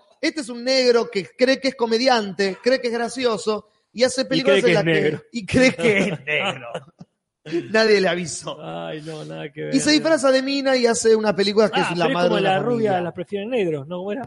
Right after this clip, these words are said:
Speaker 1: <laughs> La rubia lo prefiere.
Speaker 2: ¿Y dónde están las negros? ¿Dónde están las
Speaker 1: ¿Dónde
Speaker 2: rubias?
Speaker 1: están las rubias, Casper? Te estás
Speaker 2: Esa.
Speaker 1: metiendo en un
Speaker 2: <laughs> Va.
Speaker 1: berenjenal.
Speaker 2: Es que como no están, no sé bien qué es lo que estoy buscando.
Speaker 1: Claro.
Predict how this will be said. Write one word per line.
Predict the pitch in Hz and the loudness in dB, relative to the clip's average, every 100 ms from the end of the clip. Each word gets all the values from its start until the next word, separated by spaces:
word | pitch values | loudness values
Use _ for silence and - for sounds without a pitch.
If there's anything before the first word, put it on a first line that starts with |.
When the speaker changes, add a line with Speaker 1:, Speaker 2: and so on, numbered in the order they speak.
| - _ | -14 _
Speaker 1:
<laughs> | _ _ | _ _
La | 196 220 185 | -2 0 0
rubia | 233 262 349 220 | 0 0 0 2
lo | 208 - | -2 -2
prefiere. | 185 151 _ - _ - | -6 -8 _ -20 _ -4
Speaker 2:
¿Y | 196 | 0
dónde | 240 220 | 2 2
están | 233 220 | 0 0
las | 185 | -2
negros? | 196 240 208 190 | -2 -2 0 0
¿Dónde | 208 | 0
están | 220 | 0
las | 180 | 2
Speaker 1:
¿Dónde | 220 | 4
Speaker 2:
rubias? | 233 233 | 4 4
Speaker 1:
están | 240 233 | 4 4
las | 233 | 4
rubias, | 220 185 165 | 6 4 2
Casper? | - 175 185 175 | 0 -2 -4 -6
Te | 202 | -2
estás | 214 202 | 0 0
Speaker 2:
Esa. | |
Speaker 1:
metiendo | 202 214 196 185 | -2 -2 -4 -8
en | 190 | -2
un | 202 208 214 _ _ _ 160 | -2 -2 -12 _ _ _ -12
Speaker 2:
<laughs> | 160 440 - 175 | 2 2 4 0
Va. | 180 | 2
Speaker 1:
berenjenal. | 185 208 202 - 170 180 190 180 170 156 - | 4 4 2 -2 -4 0 0 0 -4 -12 -14
Speaker 2:
Es | 170 | -12
que | 165 | -8
como | 165 196 | -4 -4
no | |
están, | 196 233 214 | -2 -4 -4
no | 185 | -6
sé | - | -4
bien | 196 | -4
qué | 185 | 0
es | |
lo | 175 | 0
que | |
estoy | 165 185 | 2 0
buscando. | - 226 226 180 | 2 4 4 4
Speaker 1:
Claro. | 220 170 185 147 | 4 4 4 4